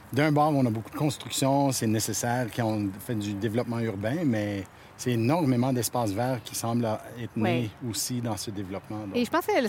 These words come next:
Speaker 2: le, le centre-ville de Calgary en avait besoin, hein, parce
Speaker 1: Ouais.
Speaker 2: que c'est beau, c'était très bétonné,
Speaker 1: Mhm.
Speaker 2: euh, il n'y a pas beaucoup d'arbres, c'est quand même la prairie, c'est très, très plat. Euh, donc,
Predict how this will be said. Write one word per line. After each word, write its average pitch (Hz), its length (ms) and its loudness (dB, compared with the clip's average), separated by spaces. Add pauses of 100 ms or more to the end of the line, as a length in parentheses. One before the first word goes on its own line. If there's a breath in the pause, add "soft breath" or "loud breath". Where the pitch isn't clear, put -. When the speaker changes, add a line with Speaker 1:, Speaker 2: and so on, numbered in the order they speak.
(140)
Speaker 2:
le, 220 60 -2
le 214 80 2
centre-ville 226 400 0
de 254 60 0
Calgary 208 300 0
en 240 100 2
avait 190 180 2
besoin, 185 480 -2
hein, 185 60 -4
parce 131 180 0
Speaker 1:
Ouais. 190 260 0
Speaker 2:
que 180 60 -12 (200 loud breath)
c'est - 320 -2
beau, 214 200 2
c'était - 180 -2
très 339 220 0
bétonné, 226 880 2
Speaker 1:
Mhm. 180 60 6
Speaker 2:
euh, 170 40 4
il 185 40 2
n'y 180 60 2
a - 60 -6
pas 294 100 2
beaucoup 262 220 -2
d'arbres, 240 480 4
c'est - 80 -6
quand 196 140 0
même 226 120 0
la 226 120 2
prairie, 208 360 0
c'est - 160 -6
très, - 160 -2
très 208 160 -4
plat. 220 440 2 (520 loud breath)
Euh, 165 720 2
donc, 175 200 -4